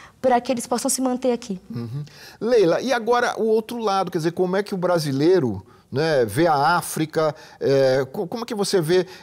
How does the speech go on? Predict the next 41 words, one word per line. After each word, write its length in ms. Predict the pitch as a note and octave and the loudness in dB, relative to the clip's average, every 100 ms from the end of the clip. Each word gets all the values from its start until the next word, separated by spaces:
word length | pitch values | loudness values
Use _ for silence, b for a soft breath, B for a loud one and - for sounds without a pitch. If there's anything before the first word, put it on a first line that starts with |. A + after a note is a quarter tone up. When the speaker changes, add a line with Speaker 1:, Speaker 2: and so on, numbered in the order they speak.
| - | -8
Speaker 2:
a, 460 | C3 D3+ C#3+ - | -2 0 0 -2
a, 420 | D3 - F2+ B2 D#3 | -8 -10 -12 -4 -2
a 60 | |
importância, 960 | G3+ G#3 G#3 C3+ - G#3 D#3+ - G#2 G2 | -2 0 0 0 0 2 2 -2 -4 -2
não 100 | C#3 | -2
é, 140 | E3+ B B - | -4 B B -8
de 120 | C#3 | -4
nós 200 | E3 F3 | -2 -2
trazermos 680 | E3+ D3 C3 D#3+ D#3 B2+ - | 0 0 0 0 0 -4 -6
pela 260 | - A#3 | 0 0
televisão 720 | G#3+ D#3+ D3 A#2 A2 F3+ D#3 G2+ b b b | 2 0 -2 -2 0 0 -2 -8 b b b
a 240 | - E3+ E3 | -2 0 2
África 540 | A3+ A#3+ G#3 B2 G#2+ - B | 0 -4 -4 -2 -4 -8 B
real 460 | - B2 E3 D3 G3 | -4 2 4 4 4
ou 80 | D#3+ | 2
ficcional, 880 | - C#3+ - E3+ C#3+ C#3 A2+ F#2 - B | 0 -6 -2 0 2 2 2 0 -8 B
né, 120 | E3 F#3+ | -4 -2
que 100 | C4+ | -2
ainda 180 | C#4+ C4+ | -2 -2
é 40 | |
muito 260 | C4 C4 B3+ | -2 -8 -10
pouco, 600 | - F#3+ A#3 G#3 - B2 | -4 0 0 0 -4 -4
né, 120 | C3+ | -2
que, 140 | C#3+ | -4
que 80 | C#3 | -2
a 40 | D3 | -2
gente 160 | F3+ | 0
vê 100 | A3 | 0
pouco 340 | G#3+ F#3+ G#3 D3 | 0 2 2 0
na 80 | |
televisão 460 | B2 B2+ B2 A#2+ C3 | -4 -2 0 0 -2
brasileira. 420 | B2 A#2+ A#2+ A2+ B B | 0 0 0 -2 B B
Você 200 | F#3 C4 | -6 -4
que 80 | G3 | -6
estuda 320 | - G#3+ D#3 | -4 -2 0
a 80 | F3 | 0
África, 280 | - C3 | -2 -2
não 120 | D3+ E3+ | 0 0
só 160 | E3+ | 0
Angola, 420 | D3 B2+ G#3 F3+ | 0 2 2 2
né, 160 | B2 F3+ | 0 -2